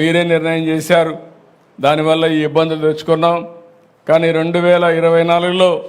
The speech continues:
మీరు ఇచ్చినటువంటి ఇరవై ఒక్క మంది ఎంపీలు ఢిల్లీలో కూడా ఉపయోగపడ్డాయి. ఈరోజు కేంద్రం కూడా మనకు సహాయం చేసే పరిస్థితికి వచ్చారు.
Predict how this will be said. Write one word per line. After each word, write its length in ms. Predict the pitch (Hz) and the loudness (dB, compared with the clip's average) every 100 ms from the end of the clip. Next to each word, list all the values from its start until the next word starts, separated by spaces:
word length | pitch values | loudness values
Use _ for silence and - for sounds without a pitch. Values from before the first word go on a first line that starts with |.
| - - _ - 120 | -18 -20 _ -14 -4
మీరు 240 | 151 170 165 | 0 0 0
ఇచ్చినటువంటి 800 | 160 180 175 170 170 165 165 170 147 107 - - _ _ _ _ - | -4 -2 -2 2 2 0 -2 -2 -2 -6 -14 -20 _ _ _ _ -6
ఇరవై 420 | 143 156 170 175 170 | 0 2 2 2 2
ఒక్క 140 | 165 160 160 | 0 -2 -2
మంది 180 | 160 151 151 | -2 0 -2
ఎంపీలు 420 | 165 170 180 175 156 - - - - _ 104 | 0 0 2 0 -2 -12 -20 -20 -20 _ -10
ఢిల్లీలో 540 | 117 151 160 170 165 160 | -2 0 2 2 2 2
కూడా 120 | 147 139 | -2 -2
ఉపయోగపడ్డాయి. 680 | 143 143 139 139 156 151 - - _ _ _ | -4 -4 -4 0 0 0 -6 -16 _ _ _
ఈరోజు 340 | 135 139 147 147 147 | -6 -2 -2 -2 -2
కేంద్రం 380 | 131 147 147 147 147 | 0 0 0 2 2
కూడా 180 | 160 156 - - - - 120 | 2 2 -2 -12 -20 -14 -6
మనకు 220 | 135 135 - | -6 -6 -4
సహాయం 400 | 120 139 147 147 139 | 0 2 0 0 -6
చేసే 220 | 139 147 - | -6 -4 -4
పరిస్థితికి 400 | 131 131 - 127 | -4 -6 -6 -4
వచ్చారు. 360 | 123 147 143 139 | -2 0 2 2